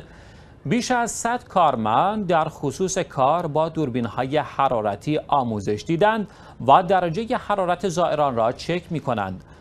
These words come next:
و رنگ‌هایی که در دوربین ظاهر می‌شود، تب‌سنجی درست را انجام می‌دهد و آن را تشخیص می‌دهد. السویحری افزود،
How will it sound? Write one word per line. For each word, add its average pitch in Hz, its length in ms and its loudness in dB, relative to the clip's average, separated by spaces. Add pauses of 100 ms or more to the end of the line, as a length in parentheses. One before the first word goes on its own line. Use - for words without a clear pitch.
(200)
و 107 80 2
رنگ‌هایی 139 580 2
که 165 360 0
در 151 200 2
دوربین 156 480 -2
ظاهر 117 380 0
می‌شود، 139 600 2 (340)
تب‌سنجی 135 880 0
درست 185 500 -2
را 139 120 2
انجام 110 480 -4
می‌دهد 143 520 0 (300)
و 170 40 4
آن 185 380 0
را 135 140 2
تشخیص 143 680 -4
می‌دهد. 95 400 -4 (440)
السویحری 131 880 0
افزود، 151 600 -2